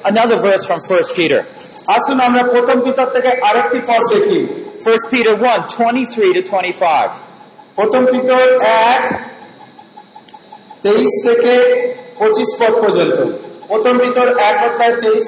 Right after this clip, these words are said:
Speaker 2: থেকে পঁচিশ পদ।
Speaker 1: Verse, chapter one, verse twenty-three to twenty-five।
Speaker 2: এক অধ্যায় তেইশ থেকে পঁচিশ পদ।
Speaker 1: For you've been born again, not of seed which is perishable,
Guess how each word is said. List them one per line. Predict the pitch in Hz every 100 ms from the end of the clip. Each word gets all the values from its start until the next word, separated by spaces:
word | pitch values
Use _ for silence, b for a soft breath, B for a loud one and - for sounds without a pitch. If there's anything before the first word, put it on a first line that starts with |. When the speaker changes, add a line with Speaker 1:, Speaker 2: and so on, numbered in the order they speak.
| -
Speaker 2:
থেকে | 226 233
পঁচিশ | 208 - 196 -
পদ। | 156 127 - - -
Speaker 1:
Verse, | 170 180 -
chapter | 185 - 202
one, | 156 156
verse | 151 -
twenty-three | 175 160 165 156
to | 143
twenty-five। | 156 135 127 127 98 - - - - - - - - 175
Speaker 2:
এক | 196 220
অধ্যায় | 220 226 226 226 -
তেইশ | 214 202 - 202
থেকে | 220 226 220 - - - - - -
পঁচিশ | 185 185 190 -
পদ। | 165 127 - - - - -
Speaker 1:
For | 226 220
you've | 311 330
been | 240 151
born | 233 294 320 285
again, | 254 202 254
not | 302
of | 254 -
seed | 285 247 196
which | 190 196
is | - -
perishable, | 269 240 - 139 117